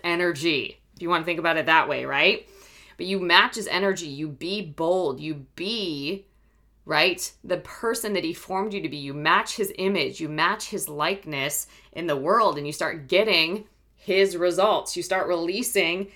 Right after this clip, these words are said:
heaven on earth. And your relationship with the creator is the only way, really, the only way, the only reason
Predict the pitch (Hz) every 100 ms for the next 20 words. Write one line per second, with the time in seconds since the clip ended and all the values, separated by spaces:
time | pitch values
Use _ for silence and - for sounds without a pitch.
0 | - _ - 190 202 196 156 185 - 190
1 | 285 233 - - _ _ _ _ _ 208
2 | 214 214 202 196 190 247 370 320 254 208
3 | 170 156 - _ _ _ _ _ _ -
4 | 170 170 220 208 202 - - 175 175 -
5 | - 180 170 180 214 160 135 147 233 -
6 | - - _ - 202 277 277 226 - -
7 | 202 247 277 262 214 170 147 131 156 170
8 | 147 131 151 170 208 214 196 190 - -
9 | - _ _ _ _ _ _ _ 165 185
10 | 208 214 202 208 196 165 185 220 185 160
11 | 165